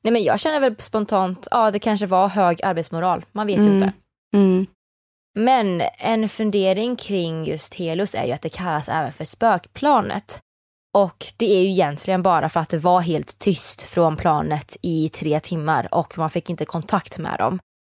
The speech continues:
Speaker 1: Och det var ju för att det var syrebrist. Alla var medvetslösa.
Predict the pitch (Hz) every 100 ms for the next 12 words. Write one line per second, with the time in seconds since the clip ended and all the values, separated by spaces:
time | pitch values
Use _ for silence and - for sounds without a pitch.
0 | _ _ _ _ 196 190 - _ - -
1 | _ - 226 190 160 185 196 190 165 -
2 | 185 156 143 175 - - 190 175 180 165
3 | 156 170 175 - 147 160 151 - 180